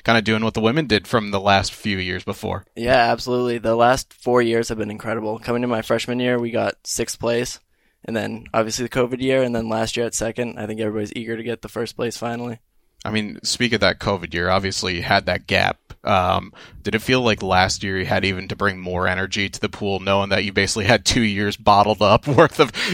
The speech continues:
Speaker 1: getting it all out there?
Speaker 2: Yeah, but it was easier 'cause, I, like you said, it was all bottled up, so everybody was just eager to get to the pool.
Speaker 1: Absolutely. Um,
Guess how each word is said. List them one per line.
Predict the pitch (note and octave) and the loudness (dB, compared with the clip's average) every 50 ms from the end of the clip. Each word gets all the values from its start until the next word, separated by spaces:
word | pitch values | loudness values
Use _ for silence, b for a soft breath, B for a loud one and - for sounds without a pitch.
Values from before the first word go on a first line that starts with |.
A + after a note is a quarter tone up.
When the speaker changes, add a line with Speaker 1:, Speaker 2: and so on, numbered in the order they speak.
| B - | B 4
Speaker 1:
getting | - B2+ A2+ A#2+ | 4 6 6 6
it | A2+ | 6
all | A2+ A2 G#2 G#2+ | 6 6 8 8
out | G#2 G2+ G#2 - | 6 6 4 4
there? | - A2 A2+ A2+ - - | 4 2 2 2 -2 -6
Speaker 2:
Yeah, | - B2+ B2+ B2 C3 B2+ | -2 2 4 6 6 6
but | A#2+ A#2+ B2+ | 6 6 4
it | C3+ | 4
was | C#3+ C3 | 4 2
easier | - B2 B2+ C3 A#2+ A#2 A2+ A2+ | 0 -2 -4 -2 -2 -2 -4 -4
'cause, | A#2 - A2 A2+ | -4 -6 -6 -6
I, | A2 G2 G2 _ | -6 -6 -8 _
like | - B2 B2 A2+ | -2 -2 0 0
you | B2 A2 | -4 -4
said, | - - A2+ A#2+ A2+ | -2 0 0 0 0
it | A2+ A#2+ | -2 -4
was | A#2+ A2+ | -2 2
all | A2 A#2 A2+ | 2 2 4
bottled | A2 A2+ A2+ A#2 A#2 A2+ | 4 2 2 2 0 -2
up, | A#2+ A#2+ A2+ - | -2 -4 -4 -4
so | - A2+ | -2 -2
everybody | A#2 A#2 A#2 A#2 A#2 A2+ | -2 -2 -2 -2 -2 -2
was | A2+ A2 | -2 -4
just | A2+ - - - | -6 -8 -8 -8
eager | A#2+ A2+ A2 A2 | -8 -6 -6 -6
to | A2 A2 | -6 -6
get | A2 A2 - - | -6 -8 -8 -8
to | A2+ | -8
the | A2+ A#2 | -8 -8
pool. | - - A#2 A#2 A#2 A#2 - _ _ | -8 -8 -8 -8 -8 -8 -12 _ _
Speaker 1:
Absolutely. | - G2 F#2+ F#2+ F2+ - - F#2+ F#2 F#2 G2 - F2+ F2+ F#2 | -10 -8 -6 -6 -6 -6 -4 -4 -4 -6 -6 -4 -4 -2 0
Um, | G2+ F#2+ G2 G2 F#2+ F#2+ G2 | 2 2 4 4 4 2 0